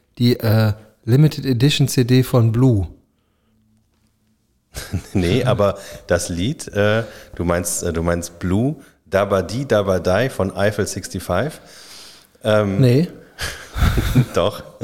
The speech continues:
Speaker 2: Und, äh, das hatte ich,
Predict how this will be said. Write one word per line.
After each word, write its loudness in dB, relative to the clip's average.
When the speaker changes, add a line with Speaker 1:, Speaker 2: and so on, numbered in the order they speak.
Speaker 2:
Und, -2
äh, 2
das -2
hatte -4
ich, -6